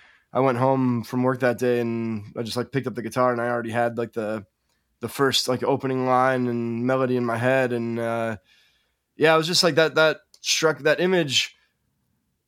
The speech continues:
and that story struck me because it, it's, it is not a unique image or story.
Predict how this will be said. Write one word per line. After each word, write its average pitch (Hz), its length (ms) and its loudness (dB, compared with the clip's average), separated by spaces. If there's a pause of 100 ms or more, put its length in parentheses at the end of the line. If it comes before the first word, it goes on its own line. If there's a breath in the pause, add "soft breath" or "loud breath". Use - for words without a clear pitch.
and 151 120 0
that 147 120 0
story 175 340 2
struck 165 260 2
me 170 120 0
because 143 260 0
it, 135 180 -6
it's, - 320 0 (140)
it 156 160 2
is 151 220 -2
not 143 460 2 (1300)
a 147 100 0
unique 139 720 0 (180)
image 156 380 0
or 123 100 2
story. 131 760 2